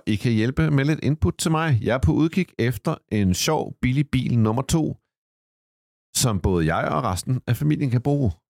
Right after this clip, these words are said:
Måske en lille cabriolet, men langt fra et must. Men den skal kunne bruges hele året,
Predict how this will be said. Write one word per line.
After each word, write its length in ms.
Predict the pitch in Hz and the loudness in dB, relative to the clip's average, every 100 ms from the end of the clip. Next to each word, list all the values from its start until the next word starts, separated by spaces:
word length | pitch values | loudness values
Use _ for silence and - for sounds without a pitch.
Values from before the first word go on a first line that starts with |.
| _ _ _ - | _ _ _ 0
Måske 460 | 110 101 - 117 | 2 2 0 0
en 60 | 95 | 2
lille 180 | 95 107 | 0 0
cabriolet, 540 | 104 90 90 120 165 - | -2 -2 0 0 -2 -2
men 300 | 117 113 104 | 0 0 2
langt 300 | 98 104 127 | 2 2 -2
fra 340 | - 104 95 - | -6 -4 -2 -2
et 100 | 104 | -2
must. 360 | 120 143 - _ - | 0 -2 -4 _ -2
Men 200 | 113 151 | 0 0
den 160 | 131 | -2
skal 160 | 120 131 | -2 -4
kunne 160 | 127 117 | -4 -2
bruges 300 | 123 156 151 | 0 0 0
hele 220 | 131 117 | 0 0
året, 420 | 107 123 135 143 | 0 0 0 0